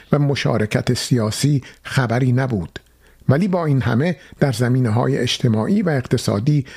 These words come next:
به رغم کوتاهی‌هایی که شد و انتقادهایی که می‌توان کرد، کارهای بسیار انجام یافت که چهرهٔ ایران را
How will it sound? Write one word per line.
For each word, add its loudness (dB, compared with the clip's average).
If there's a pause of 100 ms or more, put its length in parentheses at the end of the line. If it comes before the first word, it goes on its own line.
(160)
به 2
رغم 0
کوتاهی‌هایی 0
که 0
شد -2 (240)
و 4
انتقادهایی 2
که -2
می‌توان 0
کرد، 0 (260)
کارهای 2
بسیار 0
انجام 0
یافت -2 (240)
که 4
چهرهٔ 0
ایران 0
را 0